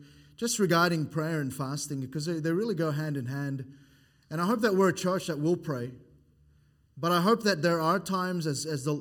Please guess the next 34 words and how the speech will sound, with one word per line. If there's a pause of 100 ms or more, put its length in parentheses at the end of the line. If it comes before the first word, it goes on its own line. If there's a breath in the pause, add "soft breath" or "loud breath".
as
the
Lord
leads
us
to, (500 loud breath)
that
we'd
be
willing
to
come
into
a
fast. (880)
And
so
tonight
it's
really
simple, (800 loud breath)
just
a
couple
of
things,
what
fasting
is (720)
and
what
fasting
is
not.